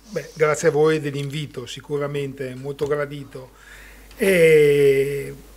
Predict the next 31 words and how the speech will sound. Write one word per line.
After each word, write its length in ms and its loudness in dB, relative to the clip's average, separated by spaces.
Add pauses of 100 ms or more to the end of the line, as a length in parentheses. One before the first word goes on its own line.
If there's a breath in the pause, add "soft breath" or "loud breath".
(420)
nessun 300 2
conflitto 360 4
di 60 2
interesse, 760 4 (140)
mi 220 -10
fa 340 -8
piacere 680 -4
osservarlo, 920 4
e, 120 6
eh, 760 2 (220)
io 120 -6
sono 180 -4
internista, 640 4
però 180 0
mi 120 0
sono 180 -2
messo 240 0
come 180 -2
tabacologo 800 4 (320 loud breath)
con 140 6
un 160 8
punto 280 8
di 100 6
domanda. 680 2 (500 loud breath)
Perché 180 6
un 160 8
punto 260 2
di 60 2
domanda? 540 2
Perché, 720 6
eh, 1120 2